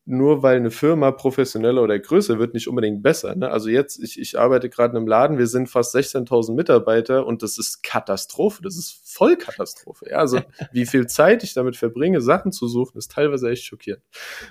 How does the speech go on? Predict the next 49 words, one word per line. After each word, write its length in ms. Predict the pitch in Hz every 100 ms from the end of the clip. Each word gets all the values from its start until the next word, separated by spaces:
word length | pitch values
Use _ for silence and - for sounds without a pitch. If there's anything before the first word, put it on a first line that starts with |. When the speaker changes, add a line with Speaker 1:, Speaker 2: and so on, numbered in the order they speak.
| _
Speaker 1:
Ähm, 240 | 113 120 127
Speaker 2:
Ja. 160 | 127 - - - - - - -
Speaker 1:
äh, 560 | - - - _ - -
kommen 180 | 151 147
wir 60 |
Speaker 2:
Also 120 | 143
Speaker 1:
zurück 160 | 147 151
zu 80 | 135
Speaker 2:
deswegen 180 | 196 160
Speaker 1:
No- 40 |
Speaker 2:
ist 200 | 117 -
umso 260 | - 165 156
besser, 420 | 135 156 180 123
ne? 140 | 107 170
Also 280 | - 120 135
wenn 120 | 147
Speaker 1:
Ja. 60 | 156
Speaker 2:
ihr 40 |
da 60 | 165
draußen 400 | - 147 147 147
mal, 720 | 135 131 127 - 117 - - 123
äh, 20 | - -
selber 340 | 160 165 135
euer 200 | 113 123
Gewerbe 380 | 120 123 135 123
gründet, 520 | 127 139 139 165 -
äh, 40 | 165 196 131
oder, 540 | 117 - 120 117 117
oder 160 | 117 117
was 160 | 120
macht, 380 | 127 165 - - _ _ _ _ _ - -
ähm, 280 | 123 120
dann 220 | 117 127 131
macht 180 | 143
das 120 | 180 -
gleich 160 | 151
von 120 | 180
Anfang 380 | - 160 - 160
an 140 | 147 151
richtig, 500 | 175 - 101 - 104
weil 240 | 113 -
ich 140 | -
kenn 120 | - 160
das 140 | 160
auch. 280 | 180 165 110
Speaker 1:
Ja. 260 | 98 113 113
Speaker 2:
Da 80 |
gab's 240 | 117 135 -
dann 300 | 127 120